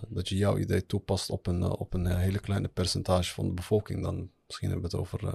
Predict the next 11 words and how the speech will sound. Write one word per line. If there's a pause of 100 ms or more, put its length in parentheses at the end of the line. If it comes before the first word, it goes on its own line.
de
middenklasse
of
de,
de,
de
rijkere
klasse, (100)
de
hogere
klasse.